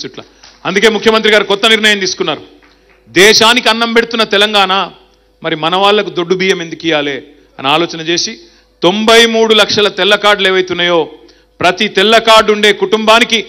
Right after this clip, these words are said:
అన్నపూర్ణ అనే కార్యక్రమం కింద అందరికీ సన్న బియ్యం కూడా ఇయ్యబోతా ఉన్నామనే మాట ఈ సందర్భంగా విజ్ఞప్తి చేస్తా ఉన్నాం. అంటే మూడవసారి ముఖ్యమంత్రి అయిన తర్వాత కేసీఆర్ గారి సంస్కరణలు,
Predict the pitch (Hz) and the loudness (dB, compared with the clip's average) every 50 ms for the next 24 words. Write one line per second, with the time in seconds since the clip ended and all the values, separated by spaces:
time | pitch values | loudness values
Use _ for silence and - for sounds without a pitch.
0 | - - - _ _ _ - 131 160 190 214 220 - 214 220 226 220 220 220 214 | -14 -20 -20 _ _ _ -10 -8 -4 -2 -2 -2 0 0 -2 0 2 2 2 2
1 | 208 196 190 - 190 185 190 190 - 185 180 175 165 175 185 185 208 240 247 233 | 2 0 0 2 2 2 2 0 -2 -6 -6 -4 -6 -6 -2 2 2 2 2 2
2 | - - - - _ _ - 143 165 202 220 233 240 247 254 - - 254 240 - | -4 -12 -20 -20 _ _ -6 -4 -4 -2 -4 -2 2 2 2 2 2 -2 -4 -2
3 | - 208 196 214 214 202 208 208 202 202 196 196 190 185 185 190 180 180 180 185 | -2 -2 0 0 0 2 2 2 2 2 2 2 4 4 2 2 2 0 0 0
4 | 170 170 170 165 165 160 156 151 147 160 160 156 143 - 151 151 151 143 147 151 | 0 0 0 -2 -4 -4 -4 -2 -2 -4 -4 -4 -10 -10 -8 -8 -6 -6 -6 -8
5 | 139 131 135 143 135 - - 131 123 - - 135 123 120 110 - - - - - | -8 -10 -10 -12 -12 -8 -8 -8 -8 -8 -12 -12 -12 -12 -14 -20 -20 -20 -20 -20
6 | - _ _ - 135 185 180 170 156 - - - - _ _ _ 123 143 175 185 | -20 _ _ -6 0 0 0 0 0 -4 -10 -18 -20 _ _ _ 0 2 4 4
7 | 190 190 190 190 196 180 175 170 170 156 - 180 170 170 165 160 160 165 165 165 | 4 4 2 0 0 0 0 -2 -4 -4 -4 -4 -4 -4 -4 -4 -4 -4 -2 -2
8 | 160 170 180 170 170 - 160 170 170 170 - 180 170 170 165 165 160 156 151 - | -2 -2 -2 -2 -4 -6 -6 -6 -6 -4 -2 -2 -2 -2 -2 -2 -4 -4 -6 -8
9 | - 156 175 165 - - - 180 190 202 202 202 - | -12 -12 -10 -10 -4 -4 -4 -2 -2 -2 -2 -2 -4